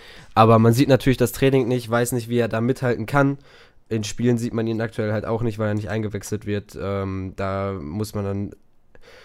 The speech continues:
zum Schluss einfach den Verantwortlichen vertrauen.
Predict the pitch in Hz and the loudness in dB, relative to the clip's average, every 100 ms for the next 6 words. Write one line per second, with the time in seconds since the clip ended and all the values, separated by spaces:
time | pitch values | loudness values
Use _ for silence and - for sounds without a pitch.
0 | _ - 113 - 113 98 107 107 - 101 | _ -6 -6 -2 -2 -2 -4 -4 -2 -2
1 | 98 - 101 98 98 92 - 98 98 90 | -4 -6 -4 -4 -4 -6 -8 -6 -8 -10
2 | 92 87 - - 78 | -12 -12 -14 -12 -14